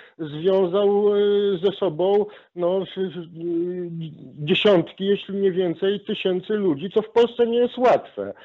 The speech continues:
Więc ja doceniam pracę, którą on i jego współpracownicy wykonali. Także trzy osoby, a reszta to, e, popełniała ciężkie błędy.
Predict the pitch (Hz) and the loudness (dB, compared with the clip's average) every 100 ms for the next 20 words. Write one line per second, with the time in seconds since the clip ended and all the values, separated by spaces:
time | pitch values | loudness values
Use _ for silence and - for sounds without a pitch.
0 | - - _ 147 139 185 180 - 185 180 | -20 -20 _ -6 -2 0 -2 -2 0 2
1 | 190 208 214 180 214 247 214 151 120 139 | 4 4 4 2 2 4 4 0 -2 0
2 | 131 131 143 - 139 139 139 143 143 - | 0 -2 -8 -8 -4 -2 0 0 -2 -12
3 | _ _ 131 151 151 165 156 151 139 - | _ _ -6 -2 0 -2 -4 -4 -4 -8
4 | 147 - 139 135 123 139 131 135 117 123 | -14 -6 -4 -4 -6 -8 -8 -8 -8 -6
5 | 123 98 78 104 160 151 175 175 - 233 | -4 -2 -4 -2 -2 0 -4 -4 2 4
6 | 208 - 156 117 175 220 220 214 220 208 | 4 2 0 0 0 2 4 4 2 0
7 | - 208 196 190 185 175 165 151 - 160 | -4 -6 -4 -2 -2 -2 -6 -14 -20 -16
8 | 151 - _ _ - - - _ - 208 | -16 -18 _ _ -20 -20 -20 _ -4 2
9 | 202 185 180 175 160 156 139 - 143 165 | 4 4 4 4 4 2 0 -10 -6 -2
10 | 147 - 135 104 82 62 | -2 -2 -6 -6 -10 -14